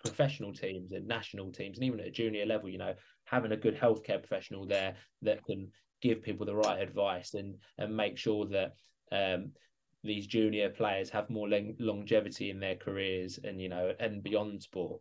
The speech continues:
You know, I think, you know, I've got lots of friends that work in, uh, high level,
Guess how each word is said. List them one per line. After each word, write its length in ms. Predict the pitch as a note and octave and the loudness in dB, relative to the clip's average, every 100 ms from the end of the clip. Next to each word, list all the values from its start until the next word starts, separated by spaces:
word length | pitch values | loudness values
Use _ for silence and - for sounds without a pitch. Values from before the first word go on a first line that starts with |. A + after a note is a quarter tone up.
| - | -10
You 100 | G#2 | -6
know, 220 | G2 G2 - - - | -4 -4 -6 -20 -8
I 60 | F#2 | -2
think, 320 | - A2+ A2+ - - - - | 2 0 -2 -12 -20 -20 -8
you 100 | F#2 | -2
know, 100 | G2 | 2
I've 80 | G#2+ | 4
got 140 | A2 | 2
lots 120 | G#2+ | 2
of 80 | - | 0
friends 280 | A2+ G#2 G#2 | 2 2 0
that 120 | G#2 | -2
work 360 | A2 G#2 G2+ G#2 | 2 2 0 -4
in, 240 | G2 F#2+ - _ _ G2+ | -6 -8 -14 _ _ 0
uh, 280 | G2 F#2+ - - - | 2 2 -2 -10 -8
high 280 | - G2+ | 0 2
level, 420 | G#2 G2 F#2+ F#2 | 4 2 2 -2